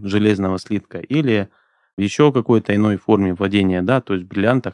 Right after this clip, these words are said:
или какой-нибудь е-, ерунде, то у кого-то просто деньги в деньгах находятся, имеется в виду вот это. И от того, что вы эти деньги не тратите,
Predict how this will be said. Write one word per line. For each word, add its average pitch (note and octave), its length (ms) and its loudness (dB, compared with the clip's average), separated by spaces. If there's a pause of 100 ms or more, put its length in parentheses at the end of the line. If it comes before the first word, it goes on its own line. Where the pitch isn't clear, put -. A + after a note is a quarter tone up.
(120)
или F#2 120 -6
какой-нибудь F#2 720 -6
е-, F#2+ 260 -4
ерунде, G#2+ 420 0 (460)
то A#2 460 4
у A2 80 -6
кого-то E3 240 2
просто A#2+ 320 -2
деньги A#2 260 4
в F#2 60 -6
деньгах G#2+ 400 2
находятся, - 460 -12
имеется F2+ 340 -8
в - 20 -2
виду F2+ 180 -6
вот F2+ 160 -8
это. F2+ 160 -6 (440)
И C3 60 2
от B2+ 120 0
того, D3 200 4
что A#2+ 300 2
вы A#2+ 140 2
эти A#2 200 0
деньги A#2+ 280 2
не C3 220 4
тратите, B2+ 640 -2